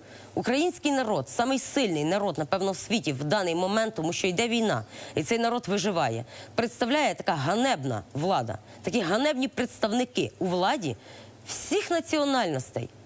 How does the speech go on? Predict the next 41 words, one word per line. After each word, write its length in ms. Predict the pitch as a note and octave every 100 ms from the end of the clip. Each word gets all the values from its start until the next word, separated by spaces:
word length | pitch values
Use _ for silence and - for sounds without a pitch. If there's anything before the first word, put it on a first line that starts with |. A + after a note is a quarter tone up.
| - -
але 240 | F3 G#3 A3
саме 320 | - B3+ G#3+
українського 640 | F#3+ G3 F3+ C#4 - - C4+
народу, 440 | C4 B3 E3+ A#2+ - -
бо 80 | D3
всі 240 | - G3+
вони 340 | F3 F#3 C#4 -
з 80 | C#3
України, 520 | E3 D#3 D3+ A3+ G3+ - - -
і 80 | C#3
всі 200 | D#3+ A3+
вони 360 | F#3 F3 B3+ - - - - -
крайнім 280 | D4 A#3 B3
часом 340 | C4+ - F3+
живуть 280 | F3+ D#4 F3+
в 60 | C#3
Україні 440 | C3+ B2+ A#2+ A2+ -
і 60 | C#3
представляють 520 | F3 D#3 F3 A3 C4
український 440 | A3 G#3+ G#3 -
народ. 240 | G#3 F3 - - - - -
Вони 160 | F#3 C#4+
його 100 | C4+
так 260 | - F4
ганебно 540 | G3 E3 B3+ G3+ C3 A2
представляють 560 | F3+ F3 F#3 G3+ F#3+
в 40 | -
світі, 360 | - C#3+ G#2+ -
просто 300 | C#4+ - A#3
соромно. 540 | - F#3 B2+ A2+ A2 - - - -
Не 120 | A3+
дуже 180 | C#4+ B3+
сподіваюся, 540 | - C4+ B3 D3+ C#3
що 140 | -
ми 60 | F3+
врешті-решт 480 | G#3+ C4+ F#3+ C#3+ D#3
навчимося 540 | F#3+ - A#3+ C#3 A#2+
жити 240 | B2+ C#3+ A#2+
без 160 | C3
цих 160 | - C3
траншів. 420 | D3+ B2 -